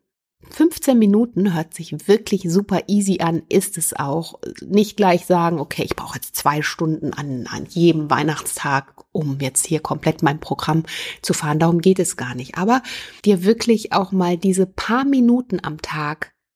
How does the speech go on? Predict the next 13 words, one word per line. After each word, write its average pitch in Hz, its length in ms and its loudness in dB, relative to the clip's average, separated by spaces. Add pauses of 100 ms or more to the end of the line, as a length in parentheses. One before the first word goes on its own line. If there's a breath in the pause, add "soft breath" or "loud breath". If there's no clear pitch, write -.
(100)
nochmal 175 300 0
bewusst 170 560 2
zu - 120 -4
nehmen. 127 380 -8
Und 151 220 -12 (100)
dafür 175 640 0 (160)
bin 214 120 6
ich - 300 0 (160)
von - 220 -2
überzeugt, 185 800 -4
haben 170 320 0
wir 147 120 -2
jetzt 156 460 -4